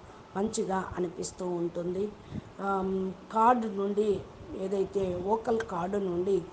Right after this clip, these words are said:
ఏదైతే బయటపడుతూ ఉంటుందో శబ్ద రూపంలో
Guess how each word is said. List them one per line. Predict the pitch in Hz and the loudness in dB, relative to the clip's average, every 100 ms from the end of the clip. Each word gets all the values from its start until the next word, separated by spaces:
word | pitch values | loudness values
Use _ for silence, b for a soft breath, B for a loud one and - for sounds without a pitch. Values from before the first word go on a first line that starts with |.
| B B B 202 | B B B 4
ఏదైతే | 233 196 180 196 180 151 | 6 6 4 0 -2 -2
బయటపడుతూ | 175 196 196 170 165 190 190 | -2 -2 -4 -4 -4 -2 -2
ఉంటుందో | 175 170 170 170 165 185 165 180 B B B | 0 -2 -2 -2 0 0 0 -4 B B B
శబ్ద | - 226 202 262 | -2 -2 0 2
రూపంలో | 220 185 - 180 180 190 175 | 2 0 -2 -2 0 0 0